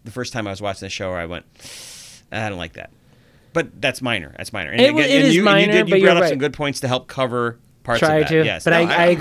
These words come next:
Speaker 2: I agree with you. I do agree with you on your points there.
Speaker 1: So yeah, this is obviously, this meeting was also good 'cause we sa-, we find out about the gods' relationships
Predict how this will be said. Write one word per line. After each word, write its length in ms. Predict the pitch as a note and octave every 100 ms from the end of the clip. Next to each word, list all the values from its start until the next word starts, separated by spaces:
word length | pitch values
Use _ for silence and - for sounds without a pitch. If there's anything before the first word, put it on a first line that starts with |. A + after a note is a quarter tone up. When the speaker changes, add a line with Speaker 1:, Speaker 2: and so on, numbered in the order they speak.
| D#3
Speaker 2:
I 100 | D#3+
agree 360 | D#3 C3+ C#3+
with 180 | C3 A2+
you. 140 | G2+
I 140 | G2+ A#2
do 160 | B2
agree 200 | A#2 G#2+ G2
with 120 | F#2+
you 180 | F#2 F2 - _ _ _ _
on 340 | A#2 G2+ G2 G#2 A#2+
your 120 | A2
points 360 | - F#2+ -
there. 180 | D#2+ D#2+ - _ -
Speaker 1:
So 220 | E3 D3
yeah, 220 | D#3 E2
this 260 | - C#3+ D3
is 60 |
obviously, 340 | C3 B2 B2 A#2+
this 200 | A2+ -
meeting 220 | A#2+ A2
was 120 | G2+
also 240 | G2 G2 F2+
good 160 | F#2
'cause 80 | E2
we 60 | E2+
sa-, 220 | - E2+
we 100 | G2
find 220 | G2 F#2
out 80 | F#2
about 180 | E2+ E2+
the 60 | F2+
gods' 480 | F#2 F#2 F#2 E2 - _
relationships 800 | G#2 G#2 A2+ - G#2 A2 G2 -